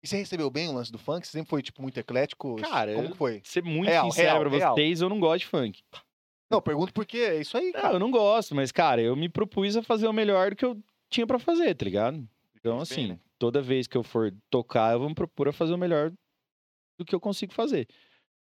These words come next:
Speaker 2: Mas, é, foi uma coisa, tipo assim, hoje eu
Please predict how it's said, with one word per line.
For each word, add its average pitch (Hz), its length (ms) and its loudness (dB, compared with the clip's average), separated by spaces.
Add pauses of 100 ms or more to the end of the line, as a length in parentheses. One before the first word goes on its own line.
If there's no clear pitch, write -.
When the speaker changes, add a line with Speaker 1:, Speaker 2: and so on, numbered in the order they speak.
(160)
Speaker 2:
Mas, 113 1120 -2
é, 104 460 0 (440)
foi 123 100 2
uma 131 160 0
coisa, 147 240 0
tipo - 180 -12
assim, 170 220 -10
hoje 123 380 -2
eu 233 240 -2